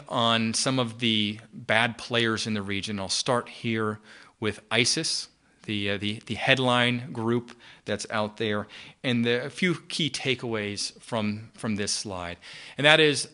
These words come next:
isis is, is not simply restricted to, as its name might imply, uh, Iraq and Syria or the Levant region. They have, they are s-,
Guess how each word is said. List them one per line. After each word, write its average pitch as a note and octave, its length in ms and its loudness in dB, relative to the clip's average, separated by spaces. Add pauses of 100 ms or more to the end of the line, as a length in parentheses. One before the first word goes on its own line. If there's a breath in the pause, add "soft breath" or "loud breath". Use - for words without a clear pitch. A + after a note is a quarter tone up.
isis D#3 480 0
is, B2 100 -6
is - 220 -4
not C3+ 400 -2
simply C3+ 480 -4
restricted A#2 840 -4
to, A2 380 -2 (300 loud breath)
as A2 220 -2
its - 160 -6
name C3 200 4
might A2+ 200 4
imply, G2+ 500 -2 (420 loud breath)
uh, D#2+ 140 -4
Iraq G2+ 560 0
and A2 100 -6
Syria F#2 600 -2 (160)
or A#2 260 -4
the G#2 100 -6
Levant F2+ 460 -4
region. E2 460 -10 (840 soft breath)
They A2 160 4
have, A#2 320 0
they B2 140 2
are A#2+ 60 2
s-, - 280 0